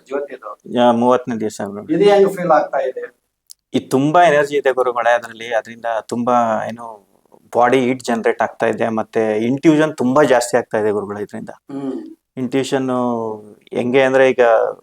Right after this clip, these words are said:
Speaker 2: ಅದೇ ಹೇಳದ್ನಲ್ಲ ಅವಾಗ್ಲೇ, ಯಾರಾದ್ರೂ ಕಾಲ್ ಮಾಡ್ತಾರೆ ಇದ್ರೆ ಮುಂಚೆ ಗೊತ್ತಾಗತ್ತೆ, ಇಲ್ಲಾಂದ್ರೆ ನಾನ್ ಕಾಲ್ ಮಾಡ್ಬೇಕು ಅಂದ್ರೆ ಅವರೇ ಕಾಲ್ ಮಾಡ್ತಾರೆ.
Speaker 1: ಹ್ಮ್.
Speaker 2: ಈ ತರದ್ದೆಲ್ಲ ತುಂಬಾ ನಡೀತಾ ಇದೆ. ಆಮೇಲೆ ಸ-, ರಾತ್ರಿ ಹೊತ್ತು ನನ್ಗೆ ಏನ್ ಕನ್ಸು ಬರುತ್ತಲ್ಲ, ಅದನ್ನು ಕೂಡ ನಿಜ ಆಗ್ತಾ ಇದೆ.
Speaker 1: ಹ್ಮ್, ಕನಸು ಬಂದಿದ್ದು ಕೂಡ ನಿಜ
Speaker 2: ನಿಜ
Speaker 1: ಆಗ್ತಾ
Speaker 2: ಆಗ್ತಾ
Speaker 1: ಇದೆ.
Speaker 2: ಇದೆ.
Speaker 1: ಓ,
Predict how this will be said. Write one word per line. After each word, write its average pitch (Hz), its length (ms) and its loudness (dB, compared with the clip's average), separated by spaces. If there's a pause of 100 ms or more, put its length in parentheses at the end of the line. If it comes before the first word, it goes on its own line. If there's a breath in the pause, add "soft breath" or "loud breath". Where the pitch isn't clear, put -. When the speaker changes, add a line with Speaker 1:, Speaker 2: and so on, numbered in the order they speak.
(720)
Speaker 2:
ಅದೇ 147 180 6
ಹೇಳದ್ನಲ್ಲ 127 380 4
ಅವಾಗ್ಲೇ, 120 260 2
ಯಾರಾದ್ರೂ 120 300 4
ಕಾಲ್ 123 280 2
ಮಾಡ್ತಾರೆ 123 340 2
ಇದ್ರೆ 120 140 2
ಮುಂಚೆ 117 360 0
ಗೊತ್ತಾಗತ್ತೆ, 113 540 0
ಇಲ್ಲಾಂದ್ರೆ 113 300 2
ನಾನ್ 113 360 2
ಕಾಲ್ 131 260 2
ಮಾಡ್ಬೇಕು 127 380 2
ಅಂದ್ರೆ 127 160 2
ಅವರೇ 120 200 4
ಕಾಲ್ 110 260 0
ಮಾಡ್ತಾರೆ. 110 360 -6
Speaker 1:
ಹ್ಮ್. 131 680 -14
Speaker 2:
ಈ 120 80 -4
ತರದ್ದೆಲ್ಲ 127 440 2
ತುಂಬಾ 131 300 0
ನಡೀತಾ 120 360 0
ಇದೆ. 117 140 2
ಆಮೇಲೆ 120 520 2
ಸ-, - 200 -12
ರಾತ್ರಿ 135 320 2
ಹೊತ್ತು 139 200 2
ನನ್ಗೆ 123 180 0
ಏನ್ 143 140 2
ಕನ್ಸು 123 340 0
ಬರುತ್ತಲ್ಲ, 117 340 0
ಅದನ್ನು 127 440 0
ಕೂಡ 139 160 0
ನಿಜ 127 240 0
ಆಗ್ತಾ 131 340 2
ಇದೆ. 104 140 -8
Speaker 1:
ಹ್ಮ್, 123 680 -16
ಕನಸು 139 340 -12
ಬಂದಿದ್ದು 135 260 -8
ಕೂಡ 151 160 -6
ನಿಜ 151 180 0
Speaker 2:
ನಿಜ 131 100 2
Speaker 1:
ಆಗ್ತಾ 123 180 4
Speaker 2:
ಆಗ್ತಾ - 220 -2
Speaker 1:
ಇದೆ. 104 120 -2
Speaker 2:
ಇದೆ. - 1040 -20
Speaker 1:
ಓ, 107 360 -14